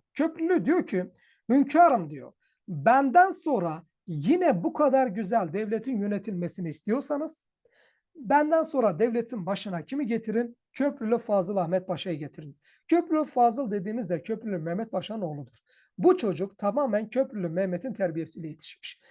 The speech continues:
Şimdi Köprülü Mehmet Paşa'nın hükümdar arasında, hükümdar için, yani hükümdarın nazarında o kadar çok şey var ki, artıları var ki arkadaşlar, bu teklif dördüncü Mehmet tarafından kabul edilecektir.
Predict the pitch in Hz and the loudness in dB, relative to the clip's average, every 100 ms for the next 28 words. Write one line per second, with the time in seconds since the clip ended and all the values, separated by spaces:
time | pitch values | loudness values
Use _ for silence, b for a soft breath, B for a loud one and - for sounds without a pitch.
0 | b b - 320 349 190 247 240 311 302 | b b -4 2 2 4 2 4 2 2
1 | 247 254 320 262 - 214 170 165 _ _ | 2 0 -2 -4 -2 -2 -4 -6 _ _
2 | 175 240 226 294 247 196 180 185 196 208 | -6 -2 4 4 6 2 -2 -8 -10 -10
3 | 233 226 226 277 269 - 180 208 175 _ | -8 -4 0 0 0 -4 -10 -10 -12 _
4 | _ _ _ _ _ - 190 180 175 220 | _ _ _ _ _ 0 2 2 0 -2
5 | 214 214 220 277 208 185 180 180 160 147 | 2 4 4 2 2 2 2 -2 -4 -8
6 | - 214 247 240 262 262 254 - b b | -4 -4 -2 -2 -4 -2 -4 -4 b b
7 | _ - 247 269 311 - - 190 214 208 | _ -4 -2 2 0 0 -4 -2 4 4
8 | 208 220 233 233 311 277 196 160 - 156 | 4 0 0 0 0 -2 -6 -6 -4 -4
9 | 147 - 294 b b _ 320 320 202 - | -4 -2 -2 b b _ -4 0 -2 0
10 | 214 214 214 214 202 185 165 151 151 170 | -2 4 4 4 0 -4 -6 -8 -8 -8
11 | 147 175 151 147 - 185 262 233 180 151 | -8 -8 -10 -10 -6 -4 -4 -4 -6 -8
12 | 165 - 254 | -8 -2 -4